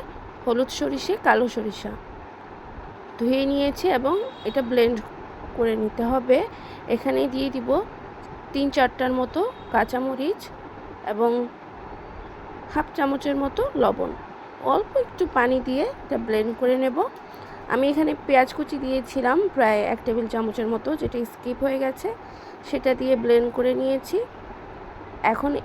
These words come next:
একটি কড়াইতে এই মিশ্রণটা দিয়ে দিব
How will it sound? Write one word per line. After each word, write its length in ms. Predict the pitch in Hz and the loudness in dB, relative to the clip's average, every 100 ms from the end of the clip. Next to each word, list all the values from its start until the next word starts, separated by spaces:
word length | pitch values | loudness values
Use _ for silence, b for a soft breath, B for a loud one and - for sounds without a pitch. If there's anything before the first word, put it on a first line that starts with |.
| 240 | -2
একটি 180 | - 277 | -2 -2
কড়াইতে 420 | 240 240 240 233 349 539 - - - - - - - - - 233 | 4 4 4 2 0 -2 -8 -12 -14 -14 -16 -16 -14 -10 6 6
এই 120 | 247 240 240 214 - - - - 240 254 | 6 4 4 4 0 -12 -16 -8 0 0
মিশ্রণটা 440 | 240 285 285 294 269 | 0 0 2 2 0
দিয়ে 160 | 269 262 | -2 -2
দিব 120 | 262 | 0